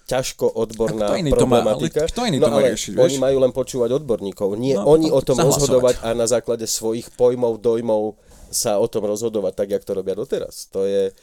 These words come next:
Speaker 1: dojmológia. A, a vypadlo mi to, čo som chcel.
Speaker 2: <laughs> No, však máš nachystané
Speaker 1: A
Speaker 2: otázky, nie?
Speaker 1: mám, mám, mám úplne brutálne všetko
Speaker 2: Poď.
Speaker 1: nachystané. Jaj, e, k tým, e, narkomanom, ľudí, ktorých nazývame feťákmi, e, celkovo už sa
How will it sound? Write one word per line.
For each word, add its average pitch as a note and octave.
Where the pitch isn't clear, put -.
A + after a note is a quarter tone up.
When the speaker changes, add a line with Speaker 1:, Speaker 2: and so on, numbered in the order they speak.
Speaker 1:
dojmológia. G#2
A, G#2
a B2+
vypadlo A2+
mi F#2+
to, F#2
čo G2
som B3+
chcel. A3
Speaker 2:
<laughs> D#3+
No, E3+
však D#3+
máš D#3
nachystané D#3
Speaker 1:
A B2
Speaker 2:
otázky, -
nie? D3
Speaker 1:
mám, D3+
mám, D3+
mám C#3
úplne B2+
brutálne A2+
všetko G#2
Speaker 2:
Poď. A2+
Speaker 1:
nachystané. G2
Jaj, E3+
e, E3+
k C3
tým, C#3+
e, C#3+
narkomanom, B2+
ľudí, C3+
ktorých B2+
nazývame A#2
feťákmi, B2+
e, E3+
celkovo B2
už G#2+
sa G#2+